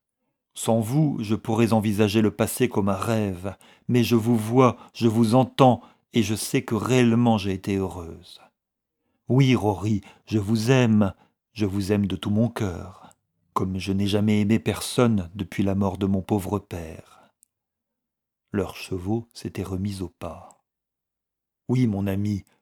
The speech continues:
je vous aime trop, et nous devons nous séparer. Je m'étais imaginé que je vous aimais comme un frère, que vous pouviez être le mari de Lady Mabel et mon ami à moi. Mais c'est une illusion irréalisable.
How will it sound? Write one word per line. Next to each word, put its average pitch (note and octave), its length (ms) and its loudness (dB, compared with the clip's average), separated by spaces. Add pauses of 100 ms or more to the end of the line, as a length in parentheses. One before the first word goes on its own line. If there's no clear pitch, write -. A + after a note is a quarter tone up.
(140)
je A2 100 -2
vous G#2+ 300 -2
aime G2 180 0
trop, - 460 2 (200)
et A2 80 0
nous A2 120 0
devons A#2 320 2
nous A#2 120 2
séparer. F#2 680 -6 (1300)
Je A2 160 -2
m'étais G#2+ 260 0
imaginé A2 600 0
que A2+ 120 -2
je G#2 140 -2
vous G#2 240 -2
aimais G#2+ 200 0
comme F#2+ 200 -4
un F#2+ 140 -4
frère, G2+ 760 -6 (460)
que B2 80 0
vous A2 200 2
pouviez A2 480 0
être G#2+ 240 0
le G#2 120 0
mari A#2 340 2
de G2+ 140 0
Lady G#2+ 400 2
Mabel G#2+ 720 0 (220)
et A#2 100 2
mon A2 240 4
ami A#2+ 380 2
à A2 100 0
moi. F#2 540 -8 (800)
Mais C#3 120 -2
c'est - 280 -4
une G#2+ 140 0
illusion G#2+ 600 -2
irréalisable. G2 1000 -2